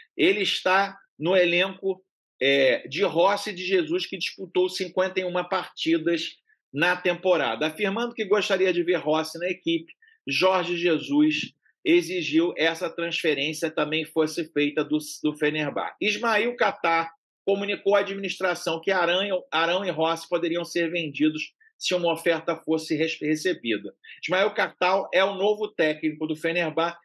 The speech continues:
que foi o técnico do Fenerbahçe antes da chegada do Jorge Jesus. A administração do Fenerbahçe está especialmente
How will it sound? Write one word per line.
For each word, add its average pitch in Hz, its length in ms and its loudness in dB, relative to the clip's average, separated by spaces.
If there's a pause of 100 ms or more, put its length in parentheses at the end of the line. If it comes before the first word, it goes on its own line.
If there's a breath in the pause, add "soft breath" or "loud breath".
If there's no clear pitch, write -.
(180 soft breath)
que 185 100 -10
foi 214 120 2
o 214 120 2
técnico 196 460 0
do 175 120 -10
Fenerbahçe 165 680 0
antes 202 320 0
da 180 100 2
chegada 160 560 0 (300)
do 165 100 4
Jorge 165 300 2
Jesus. 131 300 -2
A 151 40 0
administração 202 640 -2
do 208 120 0
Fenerbahçe 170 500 0
está 170 160 -2
especialmente 160 800 -4